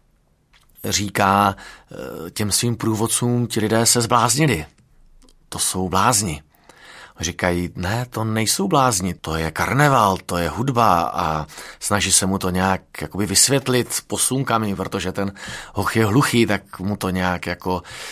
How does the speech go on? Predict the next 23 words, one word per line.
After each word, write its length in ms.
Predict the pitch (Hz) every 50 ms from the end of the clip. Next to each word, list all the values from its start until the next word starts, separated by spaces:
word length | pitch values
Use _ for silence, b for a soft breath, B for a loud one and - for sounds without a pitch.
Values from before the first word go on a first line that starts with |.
| B B B - - -
ukazují, 580 | - - - 139 131 123 - 113 110 101 98 95
že 120 | 87 92
je 240 | 95 92 92 90 90
to 180 | - - 95 90
hudba 480 | 85 143 151 131 101 107 95 92 95
a 140 | - - 98
že 200 | 98 87 95 95
tam, 240 | - - 92 98 98
kde 120 | 85 95
je 60 | 95 90
hudba, 380 | 101 139 131 98 107 104 101
že 120 | 92 95 92
to 140 | - 98
má 200 | 95 98 92 92
rytmus 500 | 107 151 156 - 101 107 98 95 - -
a 60 | 85 90
melodii 480 | 104 127 143 139 117 110 98 90 -
a 80 | 64 92
že 140 | 85 92 87
to 160 | - 185 - B B B B B
v 60 | B -
člověku 500 | - - 101 92 92 92 - - 110 107
jako 300 | 90 - - 107 87